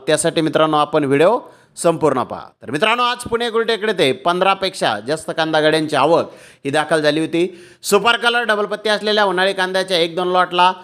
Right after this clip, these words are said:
तीन हजार शंभर रुपयापासून तीन हजार दोनशे रुपये क्विंटलपर्यंत बाजारभाव आज पुणे गुलटेकडे ते निघाले. त्या खालोखाल मोठे साईज कांदे तीन हजार रुपयापासून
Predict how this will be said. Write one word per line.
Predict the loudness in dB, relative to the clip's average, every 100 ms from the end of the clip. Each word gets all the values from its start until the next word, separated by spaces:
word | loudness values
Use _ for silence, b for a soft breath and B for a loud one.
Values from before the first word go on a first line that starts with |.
| B B -6
तीन | -4
हजार | -2 0 -2
शंभर | -4 -4 -2
रुपयापासून | -2 -2 -2 -4 -6 -6
तीन | -2
हजार | 2 2 2
दोनशे | 0 -4 -4
रुपये | -4 -4
क्विंटलपर्यंत | -4 -6 -4 -4 -4
बाजारभाव | 0 0 0 0 0
आज | -2 -4
पुणे | -8 -6
गुलटेकडे | -4 -4 -4 -4 -6
ते |
निघाले. | -4 0 2 2 -2 B B B B
त्या | 0 0
खालोखाल | 0 -2 0 -2
मोठे | -2 -4 -4
साईज | -2 -4 -2
कांदे | -4 -2 -4 -2
तीन | 0
हजार | 2 2
रुपयापासून | 2 0 0 -2 -4 -6